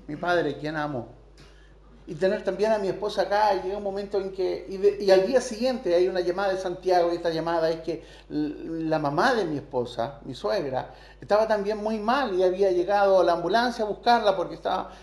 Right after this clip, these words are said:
en una situación muy crítica. Entonces de pronto se te viene todo encima. Situaciones que tenemos que ver con la misma fundación en la que trabajamos.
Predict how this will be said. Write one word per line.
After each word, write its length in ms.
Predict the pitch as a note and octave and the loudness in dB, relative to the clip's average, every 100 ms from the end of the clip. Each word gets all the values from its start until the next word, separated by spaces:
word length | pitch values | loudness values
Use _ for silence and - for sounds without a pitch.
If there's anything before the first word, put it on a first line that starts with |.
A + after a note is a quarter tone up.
| - - | -20 -6
en 80 | |
una 80 | - | -6
situación 880 | - D#3+ D#3 F3+ F3+ E3+ D#3+ E3 E3+ | -4 -10 -6 -4 -4 -6 -10 -10 -8
muy 160 | G#3 G#3 | -8 -6
crítica. 600 | B3 B3 F3 - B2+ - - - - | -8 -8 -8 -6 -6 -6 -18 -20 -20
Entonces 300 | D#3+ G#3+ B3 | -12 -6 0
de 100 | A3+ | 2
pronto 360 | G#3+ G#3+ B3 G#3+ | 2 0 0 -4
se 100 | - | -4
te 140 | F3 | -2
viene 220 | F3+ F#3+ E3+ | -2 -2 -2
todo 400 | E3+ E3 D3+ D#3 | -2 -2 -4 -6
encima. 680 | C#3+ - C#4 C#4+ A#2 G#2 - - - - - - - - - - - - | -8 -8 -8 -8 -8 -12 -18 -20 -20 -20 -20 -20 -20 -20 -20 -20 -20 -20
Situaciones 580 | - F3 F3 - G#3+ G#3+ | -10 0 0 4 2 2
que 80 | F#3 | 0
tenemos 380 | F3+ F3+ F3+ F3+ | 0 0 0 -2
que 140 | D#3+ | 0
ver 200 | E3 E3+ | 0 0
con 140 | E3+ | 0
la 60 | D3+ | 0
misma 240 | E3+ F3+ | -2 -4
fundación 760 | D#3+ E3+ D3+ D3+ A#3 A#3+ G3 B2+ | -4 -2 -2 -4 -2 0 0 -4
en 100 | C#3+ | -8
la 80 | D3 | -8
que 100 | C#3+ | -6
trabajamos. 580 | C#3+ D3+ A3+ A3 A#2+ | -4 -4 -2 -4 -4